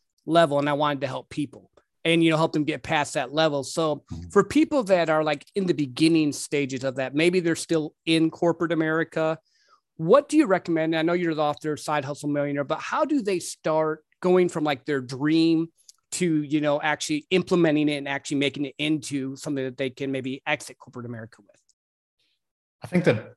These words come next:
Speaker 2: a lot of people in corporate America really undervalue the things that they can be learning if they would just pay attention at their current jobs. I think there's a lot of things that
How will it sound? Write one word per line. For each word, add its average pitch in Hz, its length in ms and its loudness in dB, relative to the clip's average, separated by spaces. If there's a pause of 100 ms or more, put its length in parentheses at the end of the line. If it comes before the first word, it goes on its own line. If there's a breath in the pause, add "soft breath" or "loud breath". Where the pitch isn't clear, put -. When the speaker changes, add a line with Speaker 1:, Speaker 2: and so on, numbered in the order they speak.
(140)
Speaker 2:
a 123 60 2
lot 123 180 8
of 110 100 4
people 123 220 4
in 98 80 4
corporate 117 340 2
America 107 400 4
really 117 360 4
undervalue 113 760 4
the 95 100 2
things 104 280 4
that 104 100 -2
they 101 80 2
can 101 160 -6
be 92 80 -2
learning 92 580 2 (140)
if 113 140 -6
they 104 80 2
would 95 100 0
just 101 180 -2
pay 120 120 2
attention 104 500 2
at 87 100 -2
their - 120 -6
current 85 260 0
jobs. 78 400 -4
I 107 40 2
think 117 200 2
there's 113 160 4
a 95 60 4
lot 113 240 4
of 117 100 0
things 117 320 4
that 101 280 4